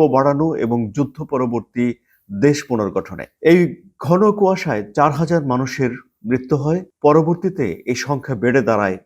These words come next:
বারো হাজারে। তারপরেও চার্চিল তাৎক্ষণিকভাবে কোনো ব্যবস্থা নেননি। এই ঘটনাকে কেন্দ্র করে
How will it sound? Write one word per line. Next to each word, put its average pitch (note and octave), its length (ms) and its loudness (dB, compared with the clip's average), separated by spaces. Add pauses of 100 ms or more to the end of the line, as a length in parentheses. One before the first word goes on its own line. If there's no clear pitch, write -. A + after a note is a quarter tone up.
(120)
বারো A2 280 2
হাজারে। A2+ 360 -8 (140)
তারপরেও C3 420 2
চার্চিল D3 440 -2 (240)
তাৎক্ষণিকভাবে C#3 600 -6
কোনো G#2+ 220 -4
ব্যবস্থা F#2+ 420 -4 (280)
নেননি। C#3+ 380 -2 (140)
এই D3 140 4
ঘটনাকে D#3 540 2
কেন্দ্র D3 300 2
করে D3+ 200 6